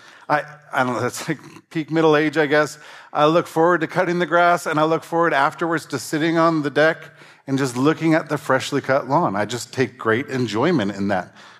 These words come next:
these days. And you probably have things like that. Maybe it's cleaning your house, and you stop and you just enjoy. You just sit there and you're like, "Oh, it's so nice." Or you do landscaping, or, you know, you weed the landscaping, whatever it is.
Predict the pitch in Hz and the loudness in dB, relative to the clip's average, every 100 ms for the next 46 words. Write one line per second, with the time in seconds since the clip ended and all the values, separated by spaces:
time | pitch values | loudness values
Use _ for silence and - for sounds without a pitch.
0 | - 127 113 113 104 98 110 131 151 175 | -6 -4 -2 0 0 0 0 0 2 0
1 | 170 175 165 180 180 147 107 107 110 139 | 2 0 0 0 0 0 -2 -2 0 0
2 | 165 - - 139 156 175 170 147 170 135 | 0 -4 -6 0 2 2 2 2 2 0
3 | 101 - - - - - 143 156 135 147 | -2 -14 -20 -20 -20 -6 2 2 2 2
4 | 147 160 160 160 160 - 170 151 110 139 | 2 4 2 2 0 0 2 2 4 4
5 | 160 113 110 143 143 - 170 - 123 117 | 6 4 0 -4 -4 -2 -2 0 2 2
6 | 120 117 107 110 - - - - - - | 2 4 2 -2 -14 -20 -20 -20 -20 -6
7 | - - - - - - 123 120 117 107 | -2 -2 -2 -10 -10 -4 -2 0 0 -2
8 | 131 131 185 180 180 185 170 147 131 135 | -4 -2 0 2 2 0 -2 -2 -2 0
9 | 123 131 143 147 139 131 196 196 156 131 | 0 2 2 2 0 -2 -2 0 2 2
10 | 123 113 127 120 139 190 196 190 185 160 | 0 -4 -6 -2 2 2 2 4 4 2
11 | 110 | 0